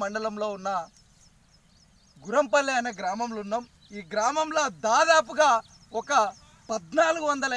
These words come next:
ఎకరాలు, మరి ఒక ఆరు కోట్ల రూపాయలకు పైగా విలువ చేసే అటువంటి పంటనంతా కూడా నష్టపోవడం జరిగింది. మీరు ఇక్కడ చూస్తే ప్రతి, కొంచెం దగ్గరగా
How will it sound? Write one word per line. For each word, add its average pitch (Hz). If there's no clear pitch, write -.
ఎకరాలు, 277
మరి 214
ఒక 160
ఆరు 294
కోట్ల 277
రూపాయలకు 247
పైగా 220
విలువ 214
చేసే 226
అటువంటి 190
పంటనంతా 247
కూడా 208
నష్టపోవడం 247
జరిగింది. 214
మీరు 202
ఇక్కడ 220
చూస్తే 311
ప్రతి, 277
కొంచెం 180
దగ్గరగా 202